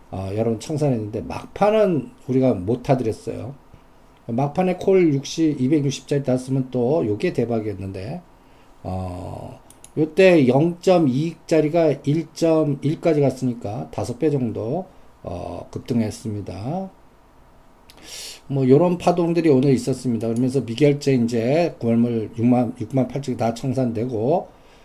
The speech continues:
어, 오늘은 그 이백육십 점 팔로 그, 그 결제가 됐어요. 그리고 십이월 물이 이제 만 삼천 개에서 십삼만 개 미결제로 마감을 했습니다.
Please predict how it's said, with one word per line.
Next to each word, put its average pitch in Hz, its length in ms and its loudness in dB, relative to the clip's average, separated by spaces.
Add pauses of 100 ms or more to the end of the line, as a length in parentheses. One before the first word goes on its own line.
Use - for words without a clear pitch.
(200)
어, 95 460 -6
오늘은 175 680 6
그 123 340 0
이백육십 156 640 0
점 156 180 -2
팔로 165 640 0 (380)
그, 110 500 -6 (500)
그 98 240 -8
결제가 123 380 0
됐어요. 113 520 -6 (440)
그리고 135 240 2
십이월 180 400 2
물이 165 380 2
이제 127 180 2
만 127 260 2
삼천 127 440 0
개에서 117 300 -2
십삼만 165 680 -2
개 120 360 -4
미결제로 113 800 -2 (320)
마감을 107 540 -4
했습니다. 113 840 -6